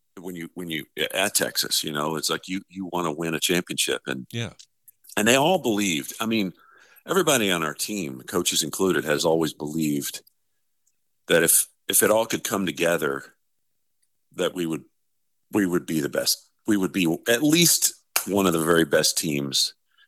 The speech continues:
Speaker 1: in college golf and be able to win and, and, and accomplish anything. You know, but a game like golf, you, you're, you're never owed anything. You, you never,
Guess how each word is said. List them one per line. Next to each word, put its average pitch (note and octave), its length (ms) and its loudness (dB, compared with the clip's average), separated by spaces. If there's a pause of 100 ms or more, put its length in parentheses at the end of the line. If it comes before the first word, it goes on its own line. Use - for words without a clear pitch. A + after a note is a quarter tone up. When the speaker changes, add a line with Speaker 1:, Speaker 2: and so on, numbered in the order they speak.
Speaker 1:
in - 120 -8
college D#2 360 2
golf C2 320 2
and C2+ 120 -6
be D2 80 -2
able C2+ 160 -2
to C2 60 -6
win C2 320 -4
and, C2 80 -12 (280)
and, C2 200 -10 (100)
and E2+ 140 -2
accomplish G2+ 480 0
anything. D2 360 2 (1900)
You A#2 120 4
know, D2+ 200 2 (280)
but G#2+ 60 0
a G2 40 0
game D#3 200 4
like C3+ 160 0
golf, G#2 640 2 (880)
you, E2+ 200 -6
you're, E2+ 280 -8
you're D#2+ 140 -6
never B2 300 2
owed D#2+ 240 4
anything. C#2+ 600 -4 (520)
You, F#2+ 180 -4
you F#2 160 -6
never, A2 340 2